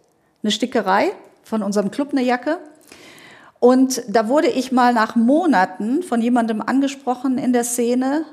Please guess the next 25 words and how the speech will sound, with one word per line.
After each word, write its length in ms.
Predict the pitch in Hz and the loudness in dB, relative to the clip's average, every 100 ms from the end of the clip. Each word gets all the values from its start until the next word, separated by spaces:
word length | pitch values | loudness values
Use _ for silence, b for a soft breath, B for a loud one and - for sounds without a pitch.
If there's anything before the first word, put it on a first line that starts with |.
| - | -8
der 100 | 214 | -4
sagte, 360 | 214 220 220 208 | -2 -2 -4 -6
Du, 200 | 240 240 196 | -4 -4 -6
ich 160 | - | -12
hab 160 | 226 - | -12 -10
dich 180 | 220 220 | -10 -8
jetzt 360 | 214 - - | -10 -10 -10
den 180 | 226 226 | -6 -4
ganzen 420 | 240 285 285 262 | -2 -4 -4 -4
Winter 280 | 240 240 233 | -4 -4 -4
beobachtet, 540 | 208 180 170 165 196 - | -4 -6 -6 -10 -12 -12
du 40 | |
hast 160 | 202 - | -12 -8
immer 200 | 240 247 | -4 -4
diese 220 | 233 214 | -4 -6
Jacke 320 | 208 180 - | -6 -6 -8
an, 200 | 160 165 | -10 -10
da 100 | 180 | -10
steht, 260 | - 226 226 | -8 -8 -6
„Jesus 500 | 214 269 262 254 - | -6 -6 -6 -12 -10
lebt. 240 | 175 165 b b - | -10 -10 b b -18
Glaubst 560 | 185 170 - - - | -16 -16 -14 -14 -10
du 120 | 208 | -10
das 400 | 208 190 185 - - | -8 -12 -14 -16 -14
wirklich?“ 800 | 170 185 - 311 381 466 - | -10 -10 -10 -12 -12 -12 -20